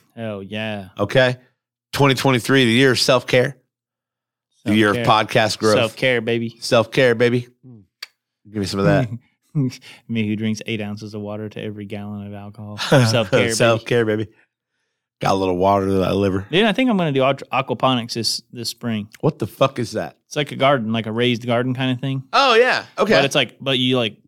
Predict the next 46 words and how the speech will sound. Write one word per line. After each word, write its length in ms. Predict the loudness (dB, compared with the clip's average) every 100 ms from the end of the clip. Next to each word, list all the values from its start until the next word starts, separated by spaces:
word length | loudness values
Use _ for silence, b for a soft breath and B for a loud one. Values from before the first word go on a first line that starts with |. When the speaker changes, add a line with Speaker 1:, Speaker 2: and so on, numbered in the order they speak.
| _
Speaker 1:
you 180 | -4 0
build 200 | 2 2
one. 240 | -2 -4
I'm 140 | -2 0
gonna 140 | 0
build 180 | 0 0
mine 140 | -2
out 140 | -4 -8
of 60 | -10
a 20 |
P 140 | -12
V 60 | -10
C 180 | -10 -10
pipe. 260 | -14 -20 -20 _ _ _ _ _ _
But 420 | -2 0 -2 -8 -10 _ _ _
you 140 | -6 -2
do, 180 | 0
like, 160 | 0 -2
aquaponics. 520 | -4 -4 -2 -2 -2
So 100 | -2
you 200 | -2 -2
build 240 | 0 2 2
it, 140 | 0
and 120 | -2
then 160 | -2 -4
you 100 | -2
basically 260 | 0 0
just 120 | -4 -2
grow 120 | -2
your 120 | 0
vegetables, 380 | -2 -4 -4 -6
like, 160 | -4 -4
in 140 | -6
cups, 420 | -2 -4 -4 -10
like, 160 | -10 -6
no 160 | -6 -4
soil 300 | -2 -2 -2
or 60 |
nothing. 300 | -4 -6 -10
Put 80 | -12 _ -2
Speaker 2:
Yeah. 100 | -2
Speaker 1:
'em 60 |
in 80 | 0
there. 180 | -2 -6 b b _ _ _ -4
And 160 | -2
then 480 | 0 0 -2 -4